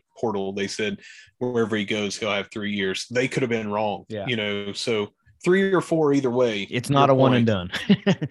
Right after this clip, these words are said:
Speaker 2: <laughs> But
Speaker 1: Exactly.
Speaker 2: no, I go by what I see on twenty-four seven Sports. I love tho-,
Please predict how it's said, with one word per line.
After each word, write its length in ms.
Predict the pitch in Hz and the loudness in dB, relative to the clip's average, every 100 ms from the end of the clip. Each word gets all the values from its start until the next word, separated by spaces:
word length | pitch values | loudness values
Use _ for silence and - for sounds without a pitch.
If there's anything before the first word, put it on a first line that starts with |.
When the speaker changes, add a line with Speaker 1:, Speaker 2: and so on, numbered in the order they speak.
| - | -10
Speaker 2:
<laughs> 200 | - - | -20 -2
But 140 | 196 - | 0 0
Speaker 1:
Exactly. 540 | 117 120 123 113 120 | 0 0 0 2 4
Speaker 2:
no, 160 | 185 190 | 8 8
I 200 | 180 202 | 8 4
go 220 | 196 190 | 4 4
by 240 | 165 170 | 4 4
what 220 | 151 151 | 2 2
I 120 | 147 135 | 0 -2
see 240 | - 151 | -4 -4
on 160 | 135 127 | -4 -4
twenty-four 460 | 135 135 135 131 | -4 -4 -2 -2
seven 280 | 113 123 117 | 0 0 -2
Sports. 320 | - 120 123 | -2 -2 0
I 120 | 104 | 0
love 340 | 113 113 117 110 | 0 2 2 2
tho-, 240 | 113 113 | 2 0